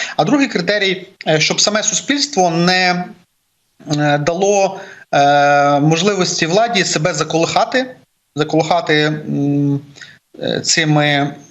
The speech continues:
м, заспокійливими речами і, е, не віддати можливості контролю за,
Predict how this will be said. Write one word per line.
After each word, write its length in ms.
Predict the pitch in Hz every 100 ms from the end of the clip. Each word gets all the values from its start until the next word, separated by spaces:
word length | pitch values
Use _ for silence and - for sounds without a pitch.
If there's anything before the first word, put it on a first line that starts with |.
| - -
м, 480 | 131 131 135 135 139
заспокійливими 680 | 139 156 151 160 147 151 151
речами 520 | 156 156 277 285 269 - - - -
і, 340 | 180 196 196 -
е, 480 | 160 160 160 156 160
не 200 | 180 190
віддати 600 | 170 151 175 214 214 185
можливості 680 | 165 156 175 196 180 - 156
контролю 680 | 165 156 180 190 190 165
за, 600 | 147 139 165 160 156 156